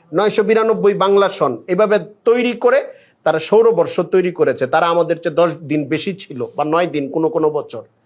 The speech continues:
এই জন্যে নয়শো বিরানব্বই থেকে কত এখন?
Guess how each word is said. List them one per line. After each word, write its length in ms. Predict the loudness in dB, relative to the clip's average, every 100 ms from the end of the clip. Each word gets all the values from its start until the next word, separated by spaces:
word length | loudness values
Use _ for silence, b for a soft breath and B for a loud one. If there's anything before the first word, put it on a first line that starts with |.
| _ _ _ -4
এই 120 | -2
জন্যে 560 | 0 0 2 0 -2 -12 _ _ _ -2
নয়শো 280 | 0 0 0
বিরানব্বই 540 | 2 2 0 2 0
থেকে 600 | 0 -2 2 2 2 0
কত 180 | -2 2
এখন? 500 | 2 2 0 -2 -4